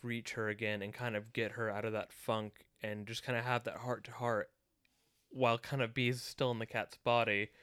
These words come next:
like, kind of, like, putting himself back in the cat's body so that she kind of can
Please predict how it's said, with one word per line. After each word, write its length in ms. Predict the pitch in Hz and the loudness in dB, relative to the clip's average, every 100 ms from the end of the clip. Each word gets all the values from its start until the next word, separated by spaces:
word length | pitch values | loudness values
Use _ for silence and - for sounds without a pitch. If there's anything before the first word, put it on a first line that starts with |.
| - - - - | -20 -20 -20 2
like, 180 | 120 - | 2 4
kind 140 | 127 | 0
of, 60 | 113 | 4
like, 220 | 110 - | 2 2
putting 300 | - 127 120 | 0 2 0
himself 380 | 113 113 - 117 | -2 -2 0 2
back 200 | 113 110 | 2 2
in 260 | 117 107 107 | -2 -2 -2
the 80 | |
cat's 280 | - 117 104 | 0 0 0
body 440 | - 110 113 110 104 | 2 4 4 2 0
so 220 | - 117 | 0 0
that 160 | 110 113 | 0 -4
she 220 | 123 107 | -4 -2
kind 180 | 120 110 | 0 0
of 100 | 98 _ - - - | -2 _ -20 -20 -6
can 260 | 113 107 | -4 -4